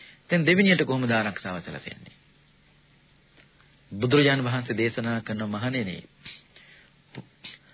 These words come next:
රහතන් වහන්සේලා දිව්‍ය ලෝකෙට වැඩම කරලා බණ කියනවා.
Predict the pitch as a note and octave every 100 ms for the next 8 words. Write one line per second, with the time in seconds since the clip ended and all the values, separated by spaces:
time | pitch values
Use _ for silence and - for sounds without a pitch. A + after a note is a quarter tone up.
0 | _ _ B2 A#2+ C#3 D3 C#3 B2 C3+ C3+
1 | C#3 D3+ E3 D#3+ _ _ _ - F2+ A#2
2 | B2 C3+ C#3 C3+ C3+ B2 A#2+ B2+ B2+ C3+
3 | B2 G#2+ A2 - E2+ -